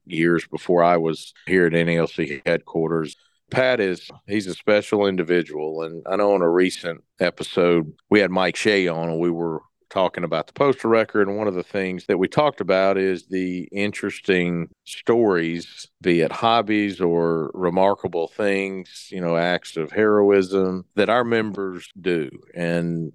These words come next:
one thing that always holds true is that our members are special people, and,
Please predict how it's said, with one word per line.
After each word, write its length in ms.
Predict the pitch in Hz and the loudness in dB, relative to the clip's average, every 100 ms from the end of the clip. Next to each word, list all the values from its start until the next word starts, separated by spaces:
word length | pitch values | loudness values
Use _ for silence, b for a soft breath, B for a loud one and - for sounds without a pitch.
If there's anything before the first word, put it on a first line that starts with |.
| - | -2
one 180 | 113 101 | -2 0
thing 220 | 113 101 | 0 2
that 100 | 92 | 4
always 380 | 98 104 104 92 | 4 4 0 0
holds 340 | 104 98 90 | 0 0 -2
true 560 | - - 104 85 85 87 | -8 -2 -2 -2 -4 -4
is 220 | 85 - | -6 -6
that 160 | 90 | -2
our 160 | 92 98 | 0 0
members 500 | 95 92 90 90 80 | 0 -2 -2 -4 -6
are 80 | 82 | -16
special 460 | - 95 87 98 | -2 0 0 -4
people, 580 | - 87 82 - 90 87 | -6 -6 -6 -2 0 0
and, 220 | 87 87 | -2 -6